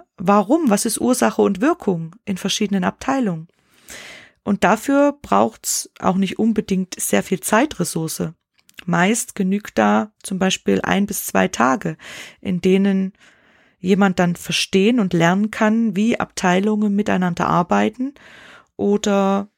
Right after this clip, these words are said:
weitergesponnen zum Beispiel auch, könnte ein Berufseinsteiger einen Tag als Assistent der Restaurantleitung oder des Küchenchefs seinen Dienst umsetzen. Einfach nur mal, um zu sehen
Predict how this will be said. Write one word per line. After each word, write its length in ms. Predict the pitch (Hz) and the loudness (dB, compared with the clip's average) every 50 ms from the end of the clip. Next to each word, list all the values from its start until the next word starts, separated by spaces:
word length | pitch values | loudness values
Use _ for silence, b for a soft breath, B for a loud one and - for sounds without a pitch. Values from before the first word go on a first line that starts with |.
| _ _ _ _ _ _ _ _ _ _ _ - | _ _ _ _ _ _ _ _ _ _ _ -10
weitergesponnen 800 | - 139 147 170 214 - 269 - 262 - - - 240 233 233 233 | -4 0 2 2 2 2 0 -2 -2 -2 0 0 0 0 0 -2
zum 160 | - 233 214 | -4 -2 0
Beispiel 460 | 220 208 208 208 - - - 208 - | 0 0 0 0 -2 -4 -4 -6 -4
auch, 380 | - 190 190 190 196 196 - - | -2 -2 0 0 -2 -4 -6 -8
könnte 560 | - - 202 190 180 - 196 190 190 190 - | -6 -4 -4 -4 -2 -2 -2 -2 -2 -2 -4
ein 120 | - 190 180 | -4 -4 -4
Berufseinsteiger 1160 | 190 180 202 214 - - - - 190 190 190 - - - 196 190 185 185 - 190 190 190 185 B B B B B B B B B B B _ - | -4 -6 -6 -8 -8 -8 -6 -4 -4 -4 -4 -4 -4 -2 0 0 0 0 0 -2 -2 -2 -4 B B B B B B B B B B B _ -2
einen 280 | 175 190 202 214 214 | 0 2 2 2 2
Tag 320 | 214 - 220 202 208 - - | 2 2 2 2 0 0 0
als 300 | 180 175 170 165 - - | 0 2 2 0 -2 -4
Assistent 640 | - 170 - 202 - - - - 185 190 220 214 - | -4 -4 -2 -4 -4 -2 0 0 0 0 0 0 0
der 160 | 202 190 175 | 0 0 0
Restaurantleitung 1040 | 180 185 - - 185 151 175 240 339 330 - - 87 - - 180 175 165 165 170 - | -2 -4 -4 -4 -4 -2 0 0 0 2 0 0 0 -2 -4 -4 -4 -4 -6 -8 -6
oder 360 | - - 185 175 180 175 175 | -4 -4 -2 0 0 0 -2
des 180 | 175 180 - - | -2 -4 -4 -4
Küchenchefs 720 | - 330 - - 254 - - 180 165 - - - - - - _ _ _ _ _ _ _ _ _ _ _ _ _ _ _ _ _ _ _ _ _ - | -4 -4 -4 -4 -4 -4 -2 -4 -4 -4 -6 -8 -10 -10 -14 _ _ _ _ _ _ _ _ _ _ _ _ _ _ _ _ _ _ _ _ _ -10
seinen 460 | - - - 175 165 170 170 160 147 - | -4 -2 0 2 2 0 -2 -4 -6 -6
Dienst 540 | - 180 175 160 - - - - - - _ _ _ _ - | -6 -4 -4 -2 -4 -4 -6 -6 -10 -12 _ _ _ _ -4
umsetzen. 680 | - 196 185 175 - 175 165 - - - - 180 175 - B B B B B B B B B | -2 -2 0 0 0 0 -2 -2 -4 -8 -8 -10 -12 -16 B B B B B B B B B
Einfach 340 | - - 214 233 - 262 220 | 0 0 2 2 0 0 2
nur 220 | 233 226 233 247 | 4 4 4 4
mal, 300 | 247 262 269 269 269 269 | 4 2 2 2 2 0
um 140 | - 220 214 | 0 -4 -6
zu 160 | - - - | -6 -8 -8
sehen 600 | - - - - 185 180 180 208 233 269 302 320 | -8 -4 0 2 2 2 2 2 0 -2 -4 -8